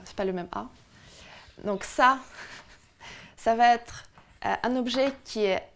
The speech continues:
qui s'appelle R de Lévy, et qui, et qui est, euh, l'aire stochastique correspondant au mouvement brownien. C'est un processus qui a été étudié, euh, séparément, euh, de, de, de toute cette histoire, par Paul Lévy d'abord et par, euh, par, euh,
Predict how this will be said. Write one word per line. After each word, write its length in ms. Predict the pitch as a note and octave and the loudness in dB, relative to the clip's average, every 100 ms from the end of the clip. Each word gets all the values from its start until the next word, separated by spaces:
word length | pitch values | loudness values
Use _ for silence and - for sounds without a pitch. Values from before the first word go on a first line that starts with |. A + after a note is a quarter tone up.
| - - - | -20 -20 -16
qui 80 | - | -8
s'appelle 320 | - A3+ B3 - | -2 0 0 2
R 160 | D4 D4 | 0 2
de 80 | A3+ | 0
Lévy, 340 | G#3+ G3 G#3 - _ _ _ - - - - - - | 0 -4 -10 -14 _ _ _ -18 -16 -16 -20 -20 -10
et 80 | G#3+ | -10
qui, 180 | - - | -10 -2
et 140 | A#3+ | -2
qui 180 | A#3+ C4+ | -2 -4
est, 300 | C4+ C#4+ C#4+ - - _ | 2 2 2 -8 -20 _
euh, 260 | - G#3 G3+ | 0 2 2
l'aire 200 | A#3+ B3+ | 2 0
stochastique 460 | - C4 A#3+ - C4 | 0 -4 -4 -4 -4
correspondant 400 | - G#3+ A#3+ A3+ | -2 -2 2 2
au 40 | |
mouvement 260 | G#3 G3+ G#3 | 2 2 0
brownien. 400 | F#3+ G3 F#3+ D4+ - | 0 -2 0 -2 -4
C'est 120 | G3+ | -6
un 40 | |
processus 420 | F#3+ G3+ G3 C4 | -4 -6 -4 -6
qui 100 | - | -2
a 40 | G#3 | -2
été 240 | G3+ A3+ | 2 2
étudié, 580 | G#3+ - F#3+ G#3 A3 G#3+ | 2 -2 -6 -2 0 2
euh, 120 | F#3 | 0
séparément, 680 | F#3 - F#3+ F#3+ G3 G3+ F#3 | -4 -4 -2 -2 -2 -2 -2
euh, 60 | F3+ - - - | -4 -8 -20 -14
de, 240 | - F#3 F3 | -2 -2 -2
de, 180 | F3+ F3+ | -6 -6
de 140 | F#3 | -8
toute 180 | F#3 G#3+ | -8 -8
cette 200 | F#3+ - | -8 -8
histoire, 440 | - G#3+ - - - _ | -2 0 0 -4 -20 _
par 300 | - G3+ F#3+ | 4 4 4
Paul 200 | E3 G#3 | -2 0
Lévy 240 | G3+ G3 G#3 | 0 0 0
d'abord 420 | F#3+ F3+ F#3+ G#3 | 0 2 0 0
et 60 | F3+ | -2
par, 280 | F3+ F3 | -6 -6
euh, 60 | E3 - - - - _ | -10 -16 -20 -20 -20 _
par, 260 | - F3 | -4 -4
euh, 80 | F3 | -4